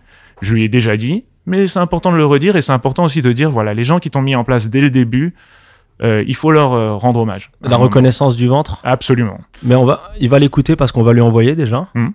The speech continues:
Speaker 2: Grâce aux réseaux sociaux, ça va être très
Speaker 1: Ça va
Speaker 2: rapide.
Speaker 1: être très rapide, ouais.
Speaker 2: Et puis, euh, on va même l'inviter.
Speaker 1: Ouais.
Speaker 2: Et je suis même prêt à aller à Miami le
Speaker 1: Bah, franchement, lui, il a une tonne d'histoires à te raconter aussi, hein.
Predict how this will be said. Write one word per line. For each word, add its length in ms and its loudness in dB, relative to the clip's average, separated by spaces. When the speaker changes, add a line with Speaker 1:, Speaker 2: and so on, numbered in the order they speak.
Speaker 2:
Grâce 420 -6
aux 60 2
réseaux 460 0
sociaux, 560 -4
ça 140 -8
va 80 -4
être 100 -10
très 140 -4
Speaker 1:
Ça 120 0
va 60 2
Speaker 2:
rapide. 160 2
Speaker 1:
être 60 0
très 100 0
rapide, 320 -4
ouais. 100 -4
Speaker 2:
Et 120 -6
puis, 260 0
euh, 180 4
on 60 0
va 100 2
même 220 2
l'inviter. 480 0
Speaker 1:
Ouais. 140 0
Speaker 2:
Et 100 -2
je 60 -4
suis 80 2
même 140 6
prêt 140 4
à 40 8
aller 140 6
à 80 6
Miami 420 6
le 400 2
Speaker 1:
Bah, 80 -2
franchement, 300 0
lui, 160 2
il 80 0
a 80 0
une 120 -4
tonne 200 0
d'histoires 280 -4
à 60 -2
te 60 -8
raconter 320 -6
aussi, 280 -10
hein. 60 -18